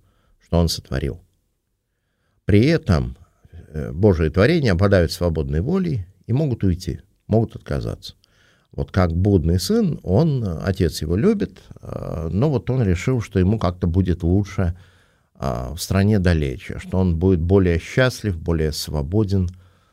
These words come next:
более могуч, если он, э, просто утащит, что может, из дома отца и свалит, значит, в далёкую страну.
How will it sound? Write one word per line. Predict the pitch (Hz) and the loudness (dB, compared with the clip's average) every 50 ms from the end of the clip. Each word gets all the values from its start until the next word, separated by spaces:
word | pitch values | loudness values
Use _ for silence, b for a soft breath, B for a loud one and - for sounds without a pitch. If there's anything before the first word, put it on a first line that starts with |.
| b b b b b _ | b b b b b _
более | _ - - 69 71 80 82 73 67 67 67 | _ -12 -8 -4 -2 0 0 0 0 -2 -2
могуч, | 67 71 73 80 82 101 110 110 - - - - - - - | -2 0 -2 0 2 2 2 2 0 -4 -14 -16 -16 -14 -6
если | - 85 90 87 90 - 80 | -4 -2 -2 -2 -4 -4 -4
он, | 71 69 73 78 82 85 82 78 78 - | -2 0 0 0 0 0 0 -2 -4 -6
э, | - 67 67 65 67 65 62 62 60 60 58 55 55 50 - 73 - | -10 -8 -6 -6 -4 -4 -6 -6 -6 -8 -10 -10 -12 -14 -14 -16 -16
просто | - - 67 80 - - - 82 78 b b b b b b b b b b - | -14 -12 -12 -12 -10 -6 -6 -6 -6 b b b b b b b b b b -6
утащит, | 98 90 - 120 113 95 - - 95 - | -4 0 2 2 2 2 0 -2 -10 -8
что | - - 110 104 | -2 2 2 4
может, | 101 101 90 85 87 - - | 4 4 2 0 -2 -4 -4
из | 87 87 | -4 -2
дома | 85 95 90 90 90 90 90 95 | 0 0 2 2 2 2 2 0
отца | 95 95 - - 190 190 156 | -2 -4 -4 -2 0 0 0
и | 123 127 123 | 0 0 -2
свалит, | - - 80 80 95 107 117 104 90 - - | -4 -6 -2 0 2 2 2 0 -2 -4 -6
значит, | - 73 73 82 82 - - - - | -8 -6 -6 -6 -8 -10 -14 -20 -12
в | - | -4
далёкую | 87 85 80 80 - - 76 73 | -2 0 0 0 -2 -4 -8 -8
страну. | 71 - - - 78 67 55 50 | -8 -10 -8 -6 -6 -6 -6 -8